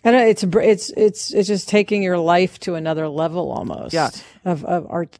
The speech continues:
Speaker 1: of art.
Speaker 2: Yeah, and I, I, uh, I was reminded, um, in the, in the novel The Color Purple, Alice Walker has one of her characters, and it's, you know, hearkening to the title of the book. Um, one of the characters says, "I think it pisses God off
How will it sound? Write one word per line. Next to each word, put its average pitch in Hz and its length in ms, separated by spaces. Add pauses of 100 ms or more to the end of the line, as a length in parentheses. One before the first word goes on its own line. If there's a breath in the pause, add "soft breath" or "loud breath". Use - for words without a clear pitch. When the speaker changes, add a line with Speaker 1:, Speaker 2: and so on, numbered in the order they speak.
Speaker 1:
of 156 180
art. - 500
Speaker 2:
Yeah, 196 160
and 190 140
I, 185 180
I, 180 560
uh, 151 520 (160)
I 180 100
was 185 200
reminded, 185 560
um, 151 240
in 175 120
the, 160 280
in 175 120
the 156 200 (120)
novel 160 380
The 143 80
Color 147 300
Purple, 147 560 (320 soft breath)
Alice 175 280
Walker 160 300
has 160 220
one 160 120
of 151 80
her 143 120
characters, 147 680
and 180 100
it's, 160 280
you 175 100
know, 135 200 (420)
hearkening 190 500
to 170 120
the 139 120
title 180 300
of 131 100
the 139 80
book. 175 300 (360 soft breath)
Um, 160 240
one 175 140
of 170 80
the 170 60
characters 156 420
says, 143 320 (280 soft breath)
"I 180 120
think 240 260
it - 160
pisses 220 420
God 170 360
off 131 420